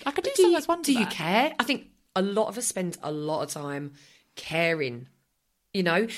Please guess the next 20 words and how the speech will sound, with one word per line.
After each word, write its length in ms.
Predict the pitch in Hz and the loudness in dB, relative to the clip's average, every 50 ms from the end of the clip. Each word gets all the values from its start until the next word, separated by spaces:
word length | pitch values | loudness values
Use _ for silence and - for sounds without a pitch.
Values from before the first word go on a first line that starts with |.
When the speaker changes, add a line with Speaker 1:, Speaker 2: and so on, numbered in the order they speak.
| - - | -6 -2
Speaker 2:
and 160 | - 233 233 220 | 0 2 2 2
staying 280 | - - 240 233 233 | 2 4 4 4 4
in 100 | 226 220 | 4 4
relationships. 540 | 208 208 214 247 226 - 196 185 - 165 - | 4 2 2 2 0 -2 -2 -4 -4 -6 -6
When 100 | 180 180 | -6 -4
you 60 | 180 | -4
said 220 | 175 - - 185 190 | -2 -2 -4 -4 -4
before, 320 | 185 - - 208 208 202 170 | -6 -10 -6 -4 -2 -2 -2
like, 160 | 151 139 - | -2 -4 -6
you 120 | 156 156 | -8 -6
get, 260 | 156 202 180 - - - - - - - - | -2 0 0 0 -2 -8 -20 -20 -20 -14 -8
well, 120 | 269 285 | -4 -2
what 80 | 302 269 | 0 0
is 60 | 254 | 0
the 80 | 277 262 | 0 0
saying? 260 | - 226 180 165 175 | 0 0 0 0 -2
You 80 | 175 180 | -2 -2
don't, 300 | 226 240 240 226 226 - | -2 -2 -2 -2 -4 -4
you 60 | 196 | -4
don't, 280 | 226 240 247 226 226 | -2 -2 -2 -4 -6